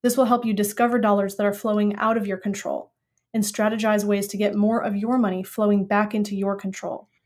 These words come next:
so that you can retain and utilize more of your money during your lifetime and have more to pass on to future generations.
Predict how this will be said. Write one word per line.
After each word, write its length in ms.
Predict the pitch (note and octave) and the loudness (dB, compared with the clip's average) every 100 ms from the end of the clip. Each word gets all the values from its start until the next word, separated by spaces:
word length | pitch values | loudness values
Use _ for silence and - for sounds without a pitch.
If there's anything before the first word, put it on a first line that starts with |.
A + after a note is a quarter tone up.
| _ _ | _ _
so 100 | - | -8
that 80 | G#3+ | -2
you 80 | G#3 | -2
can 160 | G#3 | -2
retain 500 | F#3+ F#3+ - A#3 A#3 | -2 -4 -4 0 2
and 160 | A#3 G#3 | 2 2
utilize 640 | A3 G3+ F#3 F3+ - - - _ | 0 0 0 -2 -4 -10 -14 _
more 220 | G3+ G#3+ | 2 4
of 100 | A#3 | 2
your 120 | G#3+ G#3+ | 0 0
money 360 | F#3 - G#3 _ _ _ _ - | -2 -4 -14 _ _ _ _ -10
during 280 | G3 G#3 A#3 | 0 4 4
your 120 | A3+ | 4
lifetime 440 | A3 G#3 G#3 F#3 F#3 | 4 2 -2 -8 -6
and 220 | - A#3+ A3+ | 0 2 2
have 200 | A3 G#3 | 0 0
more 140 | G3 | 0
to 60 | G3 | 0
pass 260 | G#3 G3 | -2 -2
on 120 | F#3 | -4
to 60 | F#3 | -6
future 280 | - G3+ G3 | -8 -10 -8
generations. 760 | F#3+ F#3 F#3 F#3+ G#3+ G#3 - | -8 -8 -10 -10 -12 -12 -14